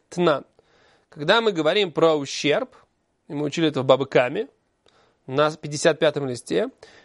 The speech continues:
что мы оцениваем, э, эту грядку среди всего поля. То есть мы не оцениваем эту грядку отдельно, которую ты навредил,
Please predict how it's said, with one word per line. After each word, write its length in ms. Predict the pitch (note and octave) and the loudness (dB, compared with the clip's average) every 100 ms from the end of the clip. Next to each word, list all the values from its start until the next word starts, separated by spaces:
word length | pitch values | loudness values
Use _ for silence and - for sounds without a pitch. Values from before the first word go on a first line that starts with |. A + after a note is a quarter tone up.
| _ | _
что 240 | - D3 | -4 -2
мы 600 | D3+ G3+ B3+ A3 D#3+ D#3 _ _ _ _ _ _ _ _ _ _ _ _ - | 0 0 2 2 2 -2 _ _ _ _ _ _ _ _ _ _ _ _ -6
оцениваем, 960 | C3+ C3+ - G3+ A3+ F#3+ D3+ C3+ A#2+ - _ _ | 0 0 0 0 0 0 0 0 -4 -12 _ _
э, 80 | - | -12
эту 680 | C3 B2+ C3+ D#3 D3+ C3+ D#3 | -6 -4 -4 -2 -4 0 -2
грядку 720 | D#3 D3+ B3 C4+ - G3 F#3 - D#3+ - | 0 2 2 0 -2 -2 -2 -6 -20 -8
среди 320 | - E3+ F#3 | -4 -2 -2
всего 320 | - F#3 F#3 | -2 0 0
поля. 340 | D#3+ E3 C3 A#2+ | 0 0 0 -2
То 140 | _ | _
есть 180 | - - | -18 -6
мы 160 | D#3+ | -2
не 580 | F#3 F3+ G#3+ C#4+ D4 C4+ | -2 -4 -2 2 2 0
оцениваем 640 | G#3+ - A3+ A#3 G#3 F#3+ | -4 -2 -2 0 -2 -2
эту 200 | G3 G3+ | -4 -6
грядку 360 | F3 F#3 F#3+ F3+ | -2 0 0 0
отдельно, 400 | D#3 D3+ F3+ C#4 | 0 0 -4 -4
которую 220 | B3 B3+ | -6 -6
ты 80 | C4 | -4
навредил, 440 | B3+ B3 A#3+ B3+ | -2 -2 -2 -4